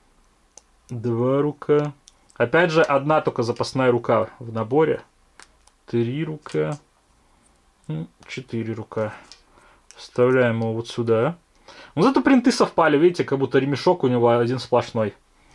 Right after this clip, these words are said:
И он очень высокий. У него хвост на голове вот этот.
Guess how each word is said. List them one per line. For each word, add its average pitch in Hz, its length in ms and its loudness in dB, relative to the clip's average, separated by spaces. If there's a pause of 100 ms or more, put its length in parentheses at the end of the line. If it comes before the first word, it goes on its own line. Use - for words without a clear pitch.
(380)
И 127 100 0
он 147 220 4
очень 143 320 0
высокий. 123 640 0 (360)
У 120 100 -2
него 156 200 4
хвост 143 500 2
на 143 100 -2
голове 151 360 4
вот 151 160 0
этот. 160 280 0